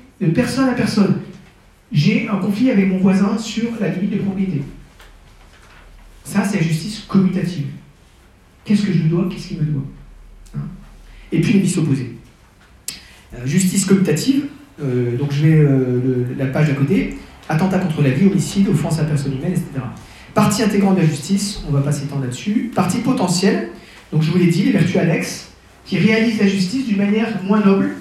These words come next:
enfin moins noble, pas moins noble, mais d'une manière, euh, euh, voilà, on peut pas rendre à Dieu l'égalité de ce qu'il nous a donné. Hein, donc la religion, la piété, et cetera. Le don de piété qui, euh,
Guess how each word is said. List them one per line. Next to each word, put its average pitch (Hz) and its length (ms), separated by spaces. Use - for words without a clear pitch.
enfin - 220
moins 156 100
noble, 143 160
pas 123 180
moins 135 120
noble, 160 180
mais 131 160
d'une 147 180
manière, 160 340
euh, 143 160
euh, 131 340
voilà, 151 220
on - 80
peut 156 80
pas 190 120
rendre 202 380
à - 60
Dieu 196 400
l'égalité 165 420
de 196 80
ce 165 100
qu'il 160 100
nous 147 100
a 151 40
donné. 139 160
Hein, 135 260
donc 165 180
la 185 80
religion, 139 460
la 151 120
piété, 151 320
et 151 40
cetera. 117 280
Le 156 80
don 185 160
de 185 40
piété 160 360
qui, 127 340
euh, 120 380